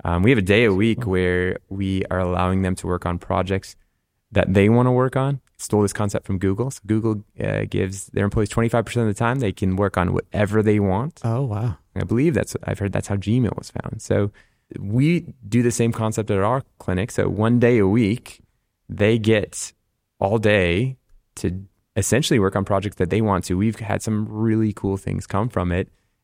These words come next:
Speaker 1: and they come and talk to me about it, and we kinda massage out what it looks like. But we try to open that window, and we've seen some really cool stuff happen at our clinic because of it.
Speaker 2: Give us, like, an example maybe of something that's come out of it.
Speaker 1: Yeah, absolutely. So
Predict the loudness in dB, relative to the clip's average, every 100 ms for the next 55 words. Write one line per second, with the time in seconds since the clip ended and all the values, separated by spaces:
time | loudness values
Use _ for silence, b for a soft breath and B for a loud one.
0 | _ 0 0 0 0 0 4 2 4 2
1 | 2 2 2 4 4 4 2 -2 -2 -2
2 | -2 0 0 2 2 0 0 -2 -2 -4
3 | -2 0 0 -4 -4 -2 -4 _ _ _
4 | _ 0 2 2 2 2 2 2 2 0
5 | 0 2 2 2 2 -2 -6 _ -4 0
6 | 0 2 2 4 4 4 4 0 0 -2
7 | -2 0 2 2 2 0 0 -2 -2 -4
8 | -4 -4 -6 -6 -10 -8 2 4 4 2
9 | 2 0 2 2 2 2 2 4 2 2
10 | 0 -4 -16 -2 0 2 2 2 0 0
11 | 0 0 -4 -8 -14 _ 0 0 0 -2
12 | 0 2 2 2 0 0 2 4 2